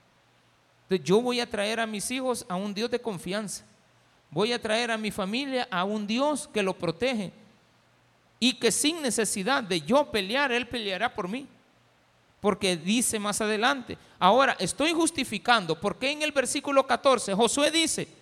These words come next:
"Yo y mi casa serviremos a, a Dios, serviremos a Jesucristo, serviremos a Jehová".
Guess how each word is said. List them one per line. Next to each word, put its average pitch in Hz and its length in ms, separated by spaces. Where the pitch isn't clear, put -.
"Yo 269 200
y 320 120
mi 285 100
casa 285 320
serviremos 208 640
a, 262 160
a 254 100
Dios, 214 400
serviremos 220 600
a 302 120
Jesucristo, 254 560
serviremos 226 680
a 294 40
Jehová". 247 600